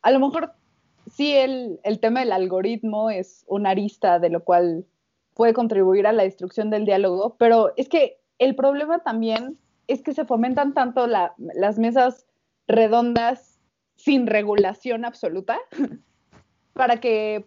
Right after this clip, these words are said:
puedas decirme como, "Ah, es que tú, Ana Pau, que vas en la Universidad Panamericana, eres una privilegiada y no puedes hablar de las personas que no tienen privilegios", cuando en realidad, o sea,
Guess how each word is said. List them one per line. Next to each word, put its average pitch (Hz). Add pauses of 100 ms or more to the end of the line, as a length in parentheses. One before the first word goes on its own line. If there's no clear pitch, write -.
puedas 240
decirme 214
como, 202
"Ah, 240
es 226
que 277
tú, 320
Ana 277
Pau, 247
que 240
vas 220
en 240
la 240
Universidad 190
Panamericana, 220
eres 240
una 240
privilegiada 208
y 220
no 214
puedes 226
hablar 185
de 202
las 190
personas 196 (380)
que 180
no 196
tienen 220
privilegios", 170
cuando 240
en 240
realidad, 262 (840)
o 277
sea, 233